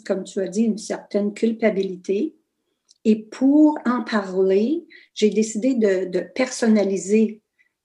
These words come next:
euh, cette culpabilité-là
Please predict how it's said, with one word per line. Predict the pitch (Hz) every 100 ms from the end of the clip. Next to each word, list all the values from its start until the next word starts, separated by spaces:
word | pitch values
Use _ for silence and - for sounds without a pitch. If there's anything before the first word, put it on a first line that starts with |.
| -
euh, | 180 175 180 185 202 _ _ _ - _ _ _ _ _ -
cette | - 214 214
culpabilité-là | - 226 226 202 196 196 - 202 190 190 262